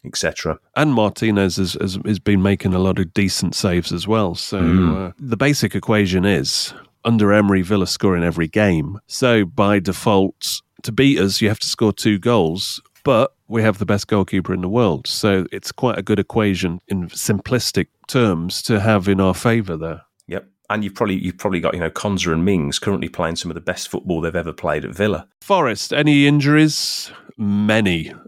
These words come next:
Speaker 1: It's more a case of who's not injured, isn't it, for them, I think, at the minute? I mean, I don't really know their squad that well 'cause there's so many new bloody players.
Speaker 2: I mean, they're missing their centre-backs, aren't they? The
Speaker 1: Yeah.
Speaker 2: oh, you know, obviously Henderson got injured going back a few weeks.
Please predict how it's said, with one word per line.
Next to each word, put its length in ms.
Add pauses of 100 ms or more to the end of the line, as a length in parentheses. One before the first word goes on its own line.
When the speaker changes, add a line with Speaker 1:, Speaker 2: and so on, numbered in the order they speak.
(440)
Speaker 1:
It's 160
more 240
a 20
case 260
of 120
who's 160
not 240
injured, 260
isn't 180
it, 140
for 60
them, 180
I 60
think, 280
at 60
the 80
minute? 240 (180)
I 60
mean, 80
I 40
don't 140
really 140
know 220
their 160
squad 480
that 180
well 220
'cause 160
there's 80
so 180
many 160
new 160
bloody 300
players. 580
Speaker 2:
I 60
mean, 160
they're 100
missing 440
their 200
centre-backs, 760
aren't 180
they? 140
The 340 (260)
Speaker 1:
Yeah. 380 (320)
Speaker 2:
oh, 80
you 100
know, 140
obviously 320
Henderson 420
got 140
injured 380
going 260
back 320
a 40
few 240
weeks. 680